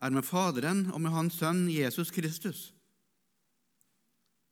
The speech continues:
Det er mange slags samfunn. I dag er det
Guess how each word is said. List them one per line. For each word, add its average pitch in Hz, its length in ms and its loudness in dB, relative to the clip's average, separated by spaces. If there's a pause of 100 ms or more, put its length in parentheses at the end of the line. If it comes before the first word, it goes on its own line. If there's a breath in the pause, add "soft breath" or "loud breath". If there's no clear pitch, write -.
(1600)
Det 135 140 -4
er 165 80 4
mange 185 240 4
slags 214 240 -2
samfunn. 196 560 0 (4000)
I 147 80 2
dag 170 180 4
er 226 80 4
det 220 80 4